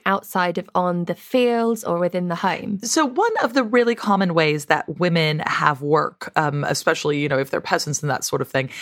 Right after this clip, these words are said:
Speaker 2: um, is by taking on service in somebody else's house. So there might be a really wealthy peasant near you, which is common. This is, you know, the, the gentry, we often say.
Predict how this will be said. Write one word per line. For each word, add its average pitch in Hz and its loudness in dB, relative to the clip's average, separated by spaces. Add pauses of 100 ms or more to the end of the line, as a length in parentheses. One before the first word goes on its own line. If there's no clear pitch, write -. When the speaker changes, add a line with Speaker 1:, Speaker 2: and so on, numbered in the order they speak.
(160)
Speaker 2:
um, - 0
is 202 2
by 196 4
taking 277 -2
on 208 2
service 170 0
in 156 -2
somebody 151 0
else's 127 -2
house. - -2 (160)
So 233 2
there 233 4
might 320 4
be 320 4
a 254 4
really 233 2
wealthy 196 2
peasant 135 -4
near 143 0
you, 131 0
which 135 0
is 165 0
common. 151 0
This 143 0
is, 123 -8
you 143 -2
know, 120 0
the, 143 0
the 147 2
gentry, 135 -4
we 139 2
often - -6
say. - -8